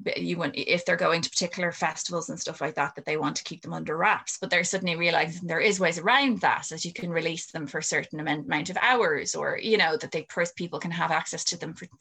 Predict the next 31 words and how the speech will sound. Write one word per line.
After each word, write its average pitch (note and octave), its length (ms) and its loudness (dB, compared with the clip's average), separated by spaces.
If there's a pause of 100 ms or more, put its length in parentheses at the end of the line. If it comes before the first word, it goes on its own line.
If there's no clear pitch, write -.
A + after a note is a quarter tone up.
forty-eight E3 460 0
hours D#3 340 2
or - 80 -8
something F#3+ 240 0
like D#3+ 140 2
that, D#3 280 2 (200)
that - 160 2
there F3 120 8
is F3+ 180 6
still F3+ 280 6
ways D#3+ 340 4
of, D3 200 -2
of, D#3 340 0 (340)
because G#3 280 6
I F#3 80 6
think G#3 180 0
it F3 100 4
is, F#3+ 420 2 (240)
it G3+ 240 6
is G3+ 180 8
very F#3+ 160 6
important F3+ 540 2
that D#3+ 120 2
it's E3 160 -4
still, D#3+ 500 2
that E3 140 -2
the E3+ 60 2
content F3+ 580 0
is E3 80 -4
still D#3+ 300 2
appreciated, - 720 0